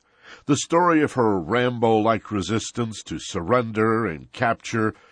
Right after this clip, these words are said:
was a bunch of lies. She was unconscious. Similarly, the accidental killing of American football star Pat Tillman by his own troops in Afghanistan was covered up.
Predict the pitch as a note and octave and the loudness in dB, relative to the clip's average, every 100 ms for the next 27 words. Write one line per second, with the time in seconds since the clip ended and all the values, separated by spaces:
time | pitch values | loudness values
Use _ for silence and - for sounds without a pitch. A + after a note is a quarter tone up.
0 | _ _ _ _ - C#3+ D#3 F#2+ D#2+ - | _ _ _ _ -8 -4 -2 -2 -4 -4
1 | A#2 C#3 B2+ F2+ C#2+ - - _ _ _ | -2 2 4 2 -2 -12 -20 _ _ _
2 | - A#3+ F#3+ G#2+ A2+ C3 C3 - G#3 G#3+ | -10 -2 0 2 0 -2 -8 -2 -2 -2
3 | - A2 - - - _ _ - A#2+ G#2+ | -2 -2 -2 -14 -18 _ _ 0 0 2
4 | D#2 C2+ B1 - _ _ _ - B2+ B2+ | -4 -8 -14 -18 _ _ _ -4 -2 0
5 | A2 - A#2+ A2 A2+ G#2 F#2 - - B2+ | 0 -2 -2 0 -2 -2 -6 -10 -2 -2
6 | E2 C#2 D2 D#2 G2+ C3 A2+ - G#2+ - | -2 -8 -10 -8 -4 -2 -2 -4 -8 -2
7 | F#3+ - B2 A2+ - B2+ A2+ - D#3 D3+ | -4 0 0 0 0 0 0 0 -2 -2
8 | - - E3 F3+ G#2+ F2 F#2 A2+ B2 B2 | -6 -2 0 2 -2 -4 2 4 6 2
9 | - - D3 G3 G#3 G3 - A3+ G#3 - | -2 0 2 2 -2 -6 -8 -6 -6 -8
10 | - G2+ F#2+ F2+ - C#3+ D3 C#3 - C#3 | -8 -4 -2 -4 -4 -6 -4 -6 -2 -2
11 | C3 C3 A#2 _ _ _ B2 A2 - G2+ | 0 -4 -6 _ _ _ -6 -6 -6 -4
12 | D2+ D#2+ A2 E2+ - | -2 -2 0 0 -2